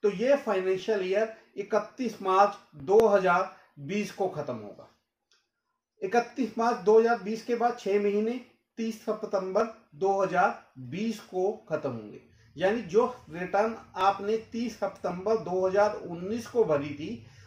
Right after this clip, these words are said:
उसके संदर्भ में scrutiny assessment के लिए केवल इकतीस मार्च दो हज़ार बीस तक ही आपको चिट्ठी आ सकती थी। अगर इस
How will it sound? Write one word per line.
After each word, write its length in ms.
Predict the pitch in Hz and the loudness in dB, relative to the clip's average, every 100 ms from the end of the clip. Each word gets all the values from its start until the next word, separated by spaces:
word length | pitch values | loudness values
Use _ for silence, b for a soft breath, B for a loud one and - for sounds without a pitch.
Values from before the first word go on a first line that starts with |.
| - | -2
उसके 340 | 220 - 285 | -2 0 -2
संदर्भ 520 | 247 - 190 185 185 180 | -2 -4 -2 0 0 -2
में 340 | 175 202 254 b b - | -4 -2 -4 b b -20
scrutiny 800 | - - - 226 254 254 269 294 | -18 -16 -6 -2 -2 -2 -2 0
assessment 560 | 269 220 202 202 190 156 | 0 -2 -4 -4 -6 -6
के 100 | 156 | -8
लिए 340 | 147 165 214 233 b b b 208 | -6 0 0 0 b b b 6
केवल 380 | 214 220 262 - | 8 8 4 0
इकतीस 760 | 214 196 202 - - - 254 - 180 | -6 -2 -2 -2 -12 -8 -8 -8 -6
मार्च 500 | 175 196 220 220 151 135 | 2 6 6 2 -8 2
दो 220 | 185 226 | 6 6
हज़ार 400 | 196 202 202 202 165 | 4 4 6 6 2
बीस 320 | 151 202 180 | -6 -8 -6
तक 180 | 220 208 175 | -4 -4 -6
ही 160 | 214 | -2
आपको 540 | 190 180 233 - 190 196 | 0 2 0 -2 -4 -2
चिट्ठी 580 | 190 - - 196 196 202 | -6 -12 -12 -12 -12 -12
आ 240 | - 156 | -4 -4
सकती 480 | - 143 - - 151 | -4 -10 -14 -10 -10
थी। 400 | - 214 156 - _ b b b - | -6 -8 -8 -12 _ b b b -2
अगर 300 | 190 247 254 - | 0 0 -4 -6
इस 180 | 233 | -8